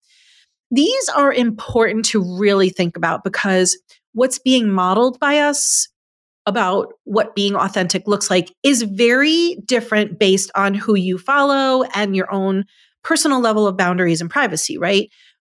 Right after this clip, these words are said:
Does being real in your marketing mean that you have to expose yourself or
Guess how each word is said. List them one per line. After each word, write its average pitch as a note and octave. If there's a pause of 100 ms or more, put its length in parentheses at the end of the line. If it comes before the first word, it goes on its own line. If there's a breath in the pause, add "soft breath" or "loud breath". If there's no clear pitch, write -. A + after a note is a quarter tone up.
(420)
Does G3
being A3
real G#3+
in A3+
your G#3+
marketing G#3+
mean A#3
that G3
you G3
have F3
to F3+
expose F#3+
yourself C#4 (160)
or A3